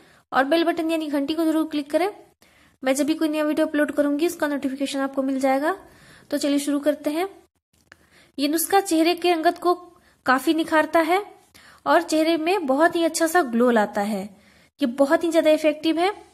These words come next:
इसके लिए सबसे पहले आपको चाहिए होगा मिल्क पाउडर। ये दस रुपए का है। ये आपको मार्केट में बहुत ही आसानी से उपलब्ध है। आप चाहे तो कोई भी मिल्क पाउडर आप ले सकते हैं। इसके बाद आपको इसमें चाहिए होगा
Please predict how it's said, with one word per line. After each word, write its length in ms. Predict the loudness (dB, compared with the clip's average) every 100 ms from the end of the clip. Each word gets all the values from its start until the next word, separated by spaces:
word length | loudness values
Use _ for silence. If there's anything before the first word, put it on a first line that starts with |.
| _ _ _ _ -20 _ _ -10
इसके 220 | -6 2
लिए 120 | 4 4
सबसे 260 | 0 0
पहले 220 | 2 4
आपको 240 | 4 2 0
चाहिए 340 | 0 0 0
होगा 260 | 0 2 0 -2 -14 -20 -20 -20 -16 -4
मिल्क 320 | 2 2 4
पाउडर। 400 | 4 4 4 -4 -8 -20 _ -20 _ _ _ _ _ _ _ -20 _ _ -20 -20 _ _
ये 140 | -8 -2
दस 220 | 0 0
रुपए 200 | -2 -2
का 120 | -2 0
है। 100 | 2
ये 100 | 2
आपको 220 | 2 0
मार्केट 380 | 0 0 -2 -4
में 160 | -4 -2
बहुत 300 | -2 -4 -4
ही 80 |
आसानी 320 | -6 -4 -4 -2
से 120 | -4
उपलब्ध 360 | 0 -2 0
है। 100 | -2 -2 -10 -20 -20 -4
आप 200 | 2 2
चाहे 200 | 4 2
तो 120 | 2 2
कोई 220 | 4 4
भी 120 | 2
मिल्क 240 | 0 0
पाउडर 280 | 4 4 4
आप 160 | 0 2
ले 80 | 0
सकते 300 | 0 -4 -8
हैं। 180 | -6 -6 -8 -20 _ _ -20 -20 _ _ _ _ _ _ _ _
इसके 280 | -10 -4 2
बाद 180 | 6 6
आपको 260 | 4 4 -2
इसमें 240 | 0 -2
चाहिए 280 | 0 2 4
होगा 320 | 2 4 0